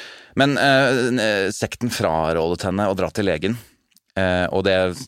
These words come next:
tenkte de, «Ok, greit, da gjør vi ikke det.» Sjette februar to tusen og tre så forlot Kristin seminaret,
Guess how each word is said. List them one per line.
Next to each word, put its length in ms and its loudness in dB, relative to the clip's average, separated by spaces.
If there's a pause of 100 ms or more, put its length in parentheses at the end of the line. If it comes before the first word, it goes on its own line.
(280)
tenkte 180 -2
de, 80 0
«Ok, 300 -2
greit, 200 0
da 80 0
gjør 120 2
vi 100 0
ikke 120 -4
det.» 140 -2 (840)
Sjette 220 -2
februar 460 2
to 120 -4
tusen 180 -4
og 80 -4
tre 260 0 (320)
så 120 -4
forlot 560 -2 (100)
Kristin 360 -2
seminaret, 560 -2